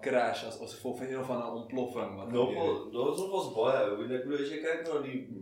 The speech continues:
Speaker 2: ek dink soos die mees ekstreemste ding wat ons doen, is daai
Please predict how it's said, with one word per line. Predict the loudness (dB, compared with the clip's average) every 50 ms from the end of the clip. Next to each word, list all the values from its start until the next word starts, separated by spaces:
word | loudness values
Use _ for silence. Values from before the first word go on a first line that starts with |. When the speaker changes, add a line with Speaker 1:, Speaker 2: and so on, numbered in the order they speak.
| -12 -12 -10 -4
Speaker 2:
ek | -2 -2 -2 0
dink | -2 -4 -4
soos | -6 -8
die | -8 -8 -6
mees | -2 0 2 2 2 2
ekstreemste | -2 -4 -6 -6 -6 -4 -2 -2 -2 -2 -4 -4 -4
ding | -2 -2 -2 -4
wat | -6 -6 -6
ons | -8 -10 -10 -8
doen, | -6 -6 -6 -8 -10 -14 -18 _ _ _ _ _ -4
is | -2 -2 0 0
daai | 2 2 2 4 2